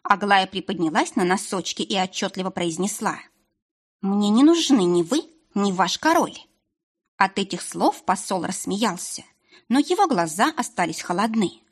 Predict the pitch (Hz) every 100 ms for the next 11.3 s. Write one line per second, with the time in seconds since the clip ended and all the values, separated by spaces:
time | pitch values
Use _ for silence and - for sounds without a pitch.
0 | _ _ - 170 185 262 - - 185 -
1 | 185 175 - 233 190 226 175 - - _
2 | _ _ _ - 311 311 403 339 220 190
3 | 175 185 311 302 190 180 185 - 165 311
4 | 320 262 170 - _ _ _ - 190 190
5 | 214 196 175 165 - 180 - 370 370 -
6 | - 180 - 170 165 214 - - - -
7 | _ _ _ _ _ _ _ _ _ _
8 | _ _ _ - 202 175 165 190 - -
9 | 190 185 196 196 202 262 277 - - _
10 | _ _ - 196 214 302 254 - - 185
11 | 185 208 190